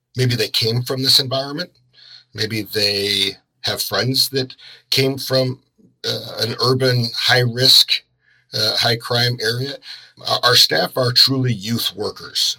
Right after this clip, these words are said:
and we hire them extremely intentionally. We look for very specific characteristics. For instance, one of our staff members, one of our coaches is a white male in his late twenties, and he's a social worker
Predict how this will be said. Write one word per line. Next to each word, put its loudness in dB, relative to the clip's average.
and -8
we -2
hire 0
them -4
extremely 2
intentionally. 0
We -8
look -2
for -4
very 0
specific 4
characteristics. -2
For 0
instance, 2
one -2
of 2
our 2
staff 2
members, -2
one -6
of -4
our -2
coaches 0
is 2
a -6
white -2
male -2
in -6
his -2
late 0
twenties, 2
and 0
he's 0
a 4
social 4
worker -12